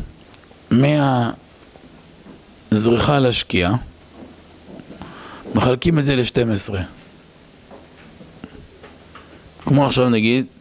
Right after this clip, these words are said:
זה יצא בערך חמישים דקות, זה שעה, חלקי שתים עשרה. ומהנקודה של החצי, שתים עשרה שעות שוות. אם נגיד יצא לנו סתם דוגמה, אחד עשרה וחצי למשל.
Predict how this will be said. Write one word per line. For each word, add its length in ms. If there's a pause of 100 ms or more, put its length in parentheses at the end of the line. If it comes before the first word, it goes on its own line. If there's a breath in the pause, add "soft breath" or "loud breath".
זה 80
יצא 380 (580)
בערך 340
חמישים 380
דקות, 260
זה 100
שעה, 380
חלקי 300
שתים 260
עשרה. 240 (1800 loud breath)
ומהנקודה 680
של 160
החצי, 460 (960)
שתים 280
עשרה 240
שעות 300
שוות. 480 (1120 loud breath)
אם 120
נגיד 240
יצא 180
לנו 200
סתם 240
דוגמה, 440 (100)
אחד 260
עשרה 240
וחצי 400
למשל. 380